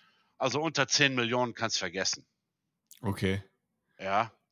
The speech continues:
Speaker 1: ähm, nur um den ganzen Fit-Out zu machen und, äh, Beleuchtung und dann die ganzen Spieler einzukaufen.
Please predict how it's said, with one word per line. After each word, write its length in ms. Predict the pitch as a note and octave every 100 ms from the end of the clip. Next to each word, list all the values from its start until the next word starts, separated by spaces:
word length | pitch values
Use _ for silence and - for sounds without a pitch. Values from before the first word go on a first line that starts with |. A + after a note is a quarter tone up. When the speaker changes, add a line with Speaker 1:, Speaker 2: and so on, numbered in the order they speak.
| -
Speaker 1:
ähm, 440 | F#2+ F#2+ F#2+ D#2+ _ _ _ _ _ _ _ _ _ _ _ _
nur 340 | A2+ A#2 C#3+ C#3
um 120 | B2
den 240 | A2+ G#2+
ganzen 360 | - A2 A2 G#2+
Fit-Out 480 | - D3+ C3 C3+ A#2+
zu 120 | B2
machen 480 | A2+ G#2+ A#2 G#2 G2+ - - - - _
und, 300 | - G2+ -
äh, 320 | G#2 G2 F#2+ F2
Beleuchtung 720 | G#2+ A2+ A#2 - A#2 A2 G#2
und 280 | F2 F#2+ -
dann 160 | G#2
die 100 | G2
ganzen 300 | G2 G#2+ -
Spieler 380 | G2+ - B2+ B2
einzukaufen. 840 | A#2 A2 - - G#2 F#2+ - F2+